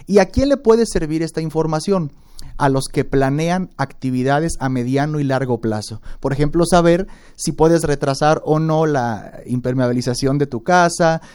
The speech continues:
si te puede retrasar un día o dos días o una semana en la siembra, en la aplicación de algún producto, en el, etcétera. Para eso.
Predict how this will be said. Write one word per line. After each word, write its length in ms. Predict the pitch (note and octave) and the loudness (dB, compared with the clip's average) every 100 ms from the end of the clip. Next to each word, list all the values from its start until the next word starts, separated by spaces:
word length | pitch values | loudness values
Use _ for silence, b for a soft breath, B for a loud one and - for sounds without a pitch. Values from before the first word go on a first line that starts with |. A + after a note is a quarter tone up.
| B | B
si 100 | D3 | -8
te 120 | C3 | -2
puede 140 | C#3+ | 2
retrasar 340 | D3 C#3 C#3 D3 | 2 2 0 2
un 140 | D3+ | 2
día 500 | D3+ F3 D#3 D3 B2+ | 4 4 4 4 0
o 220 | - B2 A#2+ | 0 2 4
dos 180 | D3 | 2
días 320 | D3 F3+ D#3 C#3+ | 2 0 2 2
o 60 | |
una 180 | D3+ E3+ | 2 2
semana 680 | E3 D#3 F3+ F#3 F3 D3+ D3 B B | 2 2 4 4 4 0 -2 B B
en 180 | - C3+ | 0 2
la 80 | B2+ | 4
siembra, 760 | C3+ G#3 A3 G3 E3 D3+ D#3 D#3+ | 4 6 6 6 4 4 0 -2
en 140 | A#2+ | -2
la 60 | A#2 | -2
aplicación 520 | - B2+ B2+ B2+ E3 | -4 -6 -4 -2 0
de 80 | F3 | 2
algún 460 | D3 C#3+ D#3 D#3 D3 | 2 0 0 0 0
producto, 560 | D3 D3 E3 D#3 D3 | 2 4 4 2 0
en 160 | B2+ A#2+ | 0 0
el, 140 | A#2 | -4
etcétera. 500 | A#2 A2+ G#2 - - - | -6 -8 -8 -10 -16 -4
Para 220 | C#3 C#3 | 0 2
eso. 240 | B2 A#2 | 0 -4